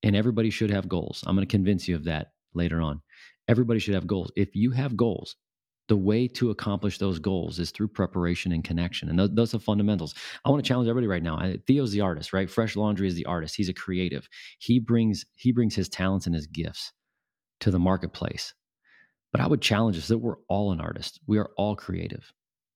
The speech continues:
Do you give yourself the space to create? Are you so busy that you don't have any space to create?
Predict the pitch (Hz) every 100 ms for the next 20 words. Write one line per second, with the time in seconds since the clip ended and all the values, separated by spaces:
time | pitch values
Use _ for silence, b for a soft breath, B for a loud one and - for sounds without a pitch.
0 | _ _ _ _ _ 95 113 123 123 110
1 | 107 104 101 104 95 - 87 - - 92
2 | 80 - - 78 - - - - _ _
3 | B B B - 107 117 127 117 117 113
4 | 98 78 - - _ _ _ _ _ _
5 | _ _ _ _ 101 92 92 95 90 85
6 | 90 85 - 82 - - - 82 -